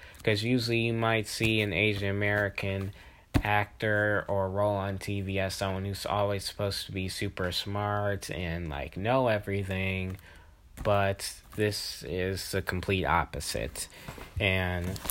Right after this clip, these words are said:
um, that's good writing, and it, it fits, he fits the part really well, and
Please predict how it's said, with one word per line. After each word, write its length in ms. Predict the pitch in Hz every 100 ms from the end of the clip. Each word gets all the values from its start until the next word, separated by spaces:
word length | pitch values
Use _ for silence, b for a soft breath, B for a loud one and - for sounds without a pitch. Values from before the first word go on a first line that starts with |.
| - -
um, 640 | 98 95 90 90 87 92 - - - -
that's 260 | 120 120 -
good 220 | 113 107
writing, 800 | 98 101 98 98 98 98 101 104 -
and 320 | 110 107 101 98 -
it, 240 | 131 135 -
it 140 | 131 143
fits, 480 | - 165 160 - - -
he 120 | 147
fits 340 | 151 175 175
the 80 | 135
part 320 | 127 131 127
really 260 | 107 117 110
well, 600 | 107 107 107 104 104 104 B B B B B - -
and 600 | 107 104 104 98 98 92